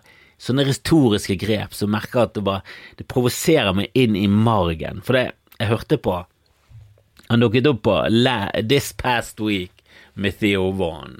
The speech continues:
Eh, og han liker å høre på hvis det er noen, eh, store komikere. Eh, han er, han er en artig skrue. Han er en fuckings weirdo. Og hvis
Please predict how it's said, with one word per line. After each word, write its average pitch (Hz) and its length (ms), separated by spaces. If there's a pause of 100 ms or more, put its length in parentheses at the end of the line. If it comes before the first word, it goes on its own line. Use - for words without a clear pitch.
Eh, 87 320
og 98 160
han 131 160
liker 120 240
å 117 80
høre 104 240
på 95 160
hvis 90 240
det 78 80
er 92 80
noen, 69 280
eh, 58 200
store 95 320
komikere. 98 640 (440)
Eh, 95 440
han 107 240
er, 87 560
han 135 160
er 117 320
en 110 160
artig - 320
skrue. 92 480
Han 104 160
er 104 140
en 92 100
fuckings 92 440
weirdo. 82 500 (560)
Og 95 300
hvis 101 240